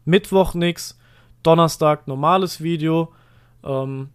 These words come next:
Freitag Short, zwei Tage nix, Montag, ne, ihr wisst, was ich meine. Also immer nach dem normalen Video, um den Ganzen nochmal ein bisschen Boost zu geben. Und dann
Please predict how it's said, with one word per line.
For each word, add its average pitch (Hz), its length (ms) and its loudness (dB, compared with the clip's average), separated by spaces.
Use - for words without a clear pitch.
Freitag 147 560 -2
Short, 175 480 0
zwei 143 340 -6
Tage 135 300 -6
nix, 165 480 -4
Montag, 160 600 -4
ne, 175 200 -4
ihr 147 120 -4
wisst, 139 180 -6
was 135 140 -2
ich 123 100 -10
meine. 131 180 -2
Also 131 140 -4
immer 170 160 2
nach 165 340 4
dem 151 200 0
normalen 139 480 0
Video, 160 360 0
um 175 200 2
den 165 160 4
Ganzen 151 300 0
nochmal 139 280 -2
ein 135 60 -4
bisschen 135 320 -4
Boost 143 320 -2
zu 143 100 -4
geben. 135 220 -2
Und 139 160 -2
dann 196 280 4